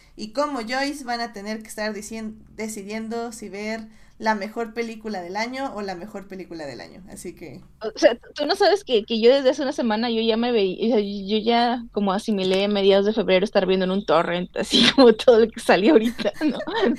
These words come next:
Speaker 2: No creas.
Speaker 1: Sí, digo, a ver, eso es lo que pasa, digo, para ponerte el día antes de los Óscares, siempre, siempre aplica, bájate todos los torrents y enciérrate dos días en tu casa. Ujú, ujú,
Speaker 2: Sí.
Speaker 1: ujú.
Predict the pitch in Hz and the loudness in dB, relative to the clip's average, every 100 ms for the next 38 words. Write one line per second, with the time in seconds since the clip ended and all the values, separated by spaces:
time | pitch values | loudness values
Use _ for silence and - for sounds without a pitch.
0 | 220 269 247 226 220 - - - - - | 8 8 8 4 4 0 -6 -20 -20 -14
1 | 349 453 440 415 370 311 294 269 302 - | -10 -6 -4 -2 -2 -2 2 2 0 -2
2 | 277 370 587 453 269 220 208 262 190 208 | -2 -2 -2 -2 -4 -6 -6 -6 -6 -6
3 | 226 214 196 202 190 190 208 220 269 247 | -6 -6 -8 -8 -8 -8 -10 -8 -8 -8
4 | 233 233 240 240 208 180 208 196 - 233 | -8 -8 -8 -8 -8 -8 -10 -12 -10 -8
5 | 285 294 - 190 214 220 196 190 190 - | -8 -8 -10 -10 -10 -8 -8 -10 -12 -16
6 | - 240 233 233 220 220 220 208 185 208 | -14 -10 -6 -6 -4 -6 -4 -4 -2 -4
7 | 214 190 180 190 185 185 185 185 190 190 | -6 -10 -12 -10 -10 -12 -12 -10 -12 -12
8 | 185 180 - 180 180 175 170 185 175 185 | -12 -12 -10 -10 -10 -12 -12 -12 -14 -14
9 | 175 156 165 185 - - 214 226 - - | -16 -18 -20 -20 -20 -14 -10 -8 -6 -6
10 | 233 220 - 262 247 | -4 -6 -6 -6 -4